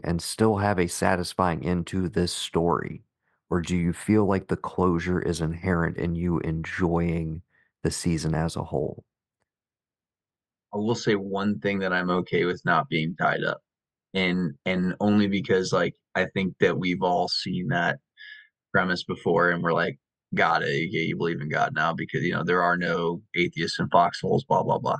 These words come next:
Speaker 2: If they <laughs> never tie up the whole, like, what happened in the desert with her thing and why she's spiritual, I would say, "I'm gonna press the I believe button and just kind of, like, go forward, whatever happens." Like, if there's not enough time for it,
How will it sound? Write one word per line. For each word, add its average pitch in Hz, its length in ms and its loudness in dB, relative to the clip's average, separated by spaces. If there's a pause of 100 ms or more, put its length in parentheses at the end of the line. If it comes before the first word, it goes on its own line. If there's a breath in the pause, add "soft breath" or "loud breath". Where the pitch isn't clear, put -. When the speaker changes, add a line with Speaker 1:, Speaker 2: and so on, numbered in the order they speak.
(240)
Speaker 2:
If 98 140 2
they 107 120 6
<laughs> - 0 -
never 120 280 4
tie 117 240 4
up 107 80 -4
the 104 120 2
whole, 98 220 2
like, 95 140 -8
what 92 180 -4
happened 95 300 -4
in 98 60 -4
the 98 100 -6
desert 95 320 0
with 101 160 2
her 104 140 4
thing 104 240 0
and 90 100 -4
why 87 180 0
she's - 220 -6
spiritual, 104 560 0 (380)
I 92 80 4
would 92 180 -2
say, 87 380 0 (320)
"I'm 98 100 0
gonna 92 160 -2
press 95 240 0
the 90 120 0
I 87 120 2
believe 85 400 -2
button 82 240 0
and 82 160 -2
just 87 220 -4
kind 87 160 -2
of, 82 80 -4
like, 82 320 -2
go 82 240 0
forward, 82 320 -2 (140)
whatever 80 400 0
happens." 82 420 -2
Like, 90 100 0
if 92 60 -2
there's 95 160 0
not 101 120 2
enough 98 160 -4
time 95 280 0
for 98 160 4
it, 95 100 2